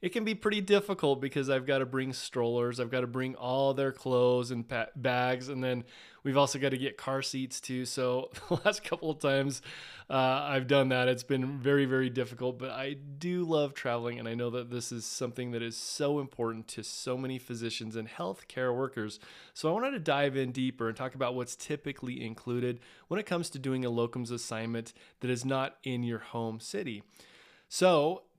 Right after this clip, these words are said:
typically what is included is airplane tickets to get you there, hotel or lodging, and then a car rental. If you're doing something more local, then what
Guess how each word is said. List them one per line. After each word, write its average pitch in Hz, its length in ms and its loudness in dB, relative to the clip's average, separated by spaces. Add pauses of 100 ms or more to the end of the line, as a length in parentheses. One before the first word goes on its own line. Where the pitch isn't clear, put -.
typically 269 560 0
what 185 200 2
is 165 140 4
included 123 680 0 (120)
is 120 400 -4
airplane 151 420 -4
tickets 180 360 -6
to 196 100 -6
get 135 340 -4
you 208 140 -6
there, 110 460 -4 (320)
hotel 156 500 0
or 156 220 0
lodging, 110 720 -4
and 127 200 -2
then 123 300 -2 (100)
a 120 120 -6
car 139 440 -4
rental. 98 560 -6 (280)
If 131 120 -6
you're 147 100 0
doing 220 200 -2
something 196 340 -4
more 151 260 0
local, 131 580 2
then 127 400 -2
what 135 400 -2